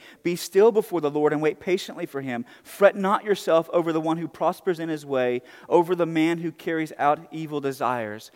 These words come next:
There's several things that the psalmist says about the meek person in this psalm that I want to bring to your attention. And the first one is this, is that the meek individual, they trust in God.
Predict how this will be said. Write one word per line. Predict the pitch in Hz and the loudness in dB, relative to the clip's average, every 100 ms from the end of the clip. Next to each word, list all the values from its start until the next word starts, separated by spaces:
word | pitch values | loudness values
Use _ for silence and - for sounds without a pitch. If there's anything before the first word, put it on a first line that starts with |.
| - - | -20 -18
There's | 165 147 | -14 -12
several | - 196 208 | 0 2 2
things | 190 196 175 170 139 | -2 -4 -6 -4 0
that | 151 - - | -2 -2 -14
the | |
psalmist | 147 180 170 156 | -8 -4 -4 -4
says | 175 151 | -4 -2
about | 151 147 | -2 -2
the | |
meek | 147 156 175 202 208 - | -6 -6 -4 -4 -6 -6
person | 185 147 - 143 123 123 - - | -2 -2 -4 -8 -8 -8 -16 -8
in | 170 156 | -6 -4
this | 160 156 | -6 -6
psalm | - 151 139 127 | -6 -2 -2 -2
that | 135 | -2
I | |
want | 147 | -2
to | 135 | -2
bring | 139 143 | -4 -8
to | 143 | -6
your | 135 | -8
attention. | 160 143 139 | -8 -12 -10
And | |
the | 131 | -8
first | 160 160 165 | -6 -8 -8
one | 131 | -8
is | 131 | -6
this, | 123 139 | -6 -6
is | 131 | -10
that | |
the | 139 | -8
meek | 147 175 - | -6 -8 -10
individual, | 180 151 156 143 147 127 - - | -10 -6 -6 -4 -4 -4 -8 -10
they | 135 | -10
trust | - - 147 - | -8 -8 -8 -8
in | 127 | -12
God. | 110 90 | -12 -14